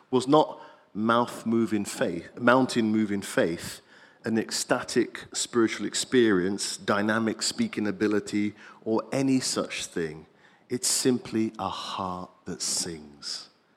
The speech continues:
When the believer walks in the Spirit, he has an inside joy that manifests itself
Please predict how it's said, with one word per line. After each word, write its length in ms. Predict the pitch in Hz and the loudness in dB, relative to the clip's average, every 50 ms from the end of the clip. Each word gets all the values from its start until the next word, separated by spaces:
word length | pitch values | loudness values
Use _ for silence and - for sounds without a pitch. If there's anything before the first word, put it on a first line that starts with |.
| _ _ _ _ _ _ _ _ _ - | _ _ _ _ _ _ _ _ _ 0
When 160 | 123 123 123 | 2 2 4
the 80 | 127 127 | 4 4
believer 540 | 123 127 127 131 143 151 151 147 - 135 | 4 4 4 4 2 0 0 0 0 -2
walks 840 | 123 123 117 117 120 120 123 131 135 123 - - - - - - - - | -2 -2 -4 -4 0 2 2 2 2 0 -4 -4 -6 -4 -4 -6 -6 -6
in 160 | 113 110 110 104 | -6 -4 -4 -4
the 80 | 107 | -4
Spirit, 680 | 98 - - - - 98 92 87 85 85 - - - - _ _ _ - _ _ _ _ | -4 -6 -8 -6 -4 -4 -4 -4 -4 -8 -10 -12 -18 -20 _ _ _ -20 _ _ _ _
he 160 | - 120 117 | -2 -2 -2
has 500 | 110 - - 120 120 117 117 113 113 - - - - - - | 0 0 0 2 4 4 4 2 -2 -4 -8 -10 -20 -10 -4
an 220 | 113 117 120 - - | -2 0 0 0 0
inside 680 | - 147 147 147 131 - - - 131 123 123 117 107 - | 0 2 2 2 0 0 0 0 0 0 0 -2 -4 -6
joy 400 | - - 120 107 101 92 90 90 | -4 -2 0 2 2 2 2 2
that 180 | 110 107 - 95 | 2 0 2 2
manifests 880 | 110 110 117 131 147 156 147 143 - - 127 117 - - - - - | 0 0 2 2 2 2 2 0 0 -2 -2 -2 -2 -4 -6 -4 -4
itself 640 | 104 - - - - 98 92 92 90 - - - - | -4 -2 -2 -2 0 0 0 0 -2 -4 -8 -16 -16